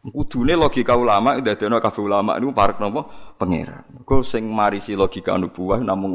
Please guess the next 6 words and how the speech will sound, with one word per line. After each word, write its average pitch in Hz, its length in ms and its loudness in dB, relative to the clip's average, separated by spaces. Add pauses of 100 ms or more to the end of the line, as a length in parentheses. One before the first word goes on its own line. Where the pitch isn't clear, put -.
ulama. - 400 -2
Disebut - 260 -6
al 101 220 0
ulama 92 360 -2 (520)
warasatul 87 560 -2
anbiya. - 440 -14